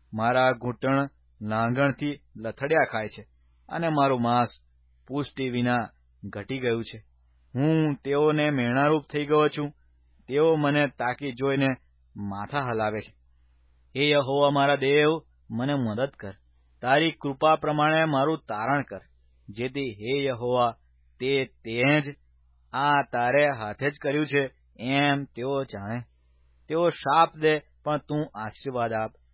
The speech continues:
તેઓ સામા ઉઠે, ત્યારે તેઓ ફજેત થઈ જશે, પણ તારો સેવક હર્ષ કરશે. મારા શત્રુઓ વસ્ત્રની જેમ લાજથી છવાઈ જાઓ અને ડગલાની જેમ તેઓ પોતાની શ્રમથી ઢંકાઈ જાઓ.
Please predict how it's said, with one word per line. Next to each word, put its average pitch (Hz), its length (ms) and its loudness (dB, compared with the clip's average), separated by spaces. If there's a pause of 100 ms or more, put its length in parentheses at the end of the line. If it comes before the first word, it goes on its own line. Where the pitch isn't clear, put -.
(180)
તેઓ 160 240 2
સામા 139 380 4
ઉઠે, 156 360 4
ત્યારે 143 500 2
તેઓ 143 280 0
ફજેત 123 460 -4 (320)
થઈ 135 140 -6
જશે, 113 280 -4 (500)
પણ 143 440 4
તારો 127 280 2
સેવક 123 400 -2 (240)
હર્ષ 135 260 0
કરશે. - 380 -14 (480)
મારા 135 380 6
શત્રુઓ 139 720 0 (520)
વસ્ત્રની 143 640 0
જેમ 143 300 0 (220)
લાજથી 147 520 2
છવાઈ 127 400 0
જાઓ 101 280 -4 (340)
અને 117 160 -4
ડગલાની 127 580 0
જેમ 123 280 -2 (360)
તેઓ 127 260 0
પોતાની 123 460 -2
શ્રમથી 120 480 -4
ઢંકાઈ 104 460 -6
જાઓ. 98 220 -8